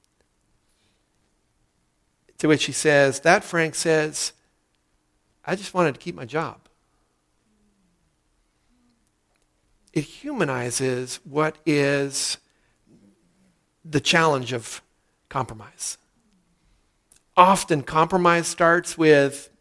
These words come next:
those words, "I just wanted to keep my job. I just wanted to keep, keep that guy. I just wanted to get ahead.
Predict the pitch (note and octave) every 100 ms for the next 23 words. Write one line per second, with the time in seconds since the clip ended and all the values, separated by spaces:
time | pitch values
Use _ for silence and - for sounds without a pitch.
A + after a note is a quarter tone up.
0 | _ _ - C3+ D3 F3 E3+ - - _
1 | _ _ _ _ _ _ - C3+ F3 -
2 | E3 C#3+ C#3+ D#3+ D#3+ D3 E3+ D3+ - _
3 | _ _ _ _ _ _ _ _ _ _
4 | _ _ _ _ _ _ _ _ _ _
5 | _ _ _ _ _ _ _ - E3 F#3+
6 | F#3 F#3 E3 D3+ - E3+ - - _ F3
7 | F3 D#3+ C#3 F#3+ C3+ G#2+ _ _ _ _
8 | _ _ _ _ _ _ _ _ _ _
9 | _ _ _ _ C5+ E5 _ - - -
10 | - - A3+ F#3 - G3+ D3 C3+ C#3 A2+
11 | B2 B2 -